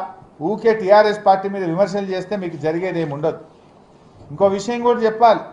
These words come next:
తెలంగాణ రాకముందు పదేళ్లలో తెలంగాణ ప్రాంతంలో దళితుల మీద పెట్టిన ఖర్చు ఎంత అంటే ఆరు వేల ఐదు వందల తొంభై మూడు కోట్లు,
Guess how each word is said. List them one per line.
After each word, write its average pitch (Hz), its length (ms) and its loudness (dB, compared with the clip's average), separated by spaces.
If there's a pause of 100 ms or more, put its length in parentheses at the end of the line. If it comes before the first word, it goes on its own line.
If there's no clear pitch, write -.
(1300)
తెలంగాణ 208 380 2 (160)
రాకముందు 226 440 2 (100)
పదేళ్లలో 214 680 2 (720)
తెలంగాణ 226 480 4 (260)
ప్రాంతంలో 220 720 2 (580)
దళితుల 202 400 4
మీద 226 220 4 (280)
పెట్టిన 185 260 -4
ఖర్చు 180 360 0
ఎంత 202 180 -2
అంటే 190 560 0 (640)
ఆరు 208 280 6
వేల 220 260 2
ఐదు 202 260 8
వందల 196 260 0
తొంభై 180 280 -4
మూడు 170 220 -4
కోట్లు, 165 360 -8